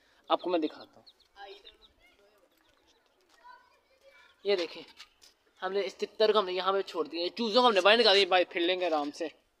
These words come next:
हमें इसे cocktail का, cocktail अभी अंडा कोई नहीं दिया होगा, मुझे पता है इतना।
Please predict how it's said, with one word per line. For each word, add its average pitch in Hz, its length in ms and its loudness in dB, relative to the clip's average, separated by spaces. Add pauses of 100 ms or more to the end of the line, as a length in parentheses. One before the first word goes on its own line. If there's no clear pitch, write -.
(1800)
हमें 185 120 -4
इसे 202 140 -4
cocktail 196 440 2
का, 196 180 0
cocktail 226 300 6
अभी 220 120 2
अंडा 196 280 2
कोई 180 140 0
नहीं 180 60 -6
दिया 123 160 -6
होगा, 120 160 -6
मुझे 123 120 -14
पता 120 200 -20
है - 20 -18
इतना। 110 280 -20